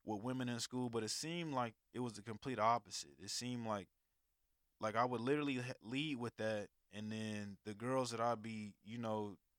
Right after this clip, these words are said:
talking to or whatever at the time would be like, "Oh, like, you serious for real?" Like, that, man, like, let, let me be the one to take your virginity type deal, you know?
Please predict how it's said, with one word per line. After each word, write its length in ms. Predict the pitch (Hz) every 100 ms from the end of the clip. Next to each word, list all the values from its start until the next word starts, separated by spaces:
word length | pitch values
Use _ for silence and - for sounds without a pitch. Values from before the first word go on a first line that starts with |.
| _ -
talking 340 | 160 - 120
to 200 | - 123
or 80 | 117
whatever 360 | 113 120 113 110
at 100 | 107
the 60 |
time 400 | 104 117 113 110
would 100 | 107
be 100 | 104
like, 200 | 107 107 -
"Oh, 280 | 156 151 143
like, 300 | 127 127 113 _ _ _ _ _ -
you 120 | 165
serious 480 | - 139 170 175 170
for 180 | 151 147
real?" 340 | 185 185 180
Like, 260 | 165 135 113
that, 200 | 135 - _ _ _ _ _ _ _ _ _ _ _ _ -
man, 320 | 135 135 95 - _ -
like, 180 | 104 95
let, 260 | 143 104
let 120 | 156 175
me 140 | 170
be 140 | 156
the 100 | 165
one 160 | 165 165
to 80 | 151
take 240 | - 170
your 120 | 143 143
virginity 500 | 143 151 151 131 120
type 340 | 131 113 110
deal, 340 | 117 98 62 _ _ _ _ _ _
you 200 | 107 110
know? 380 | 110 110 104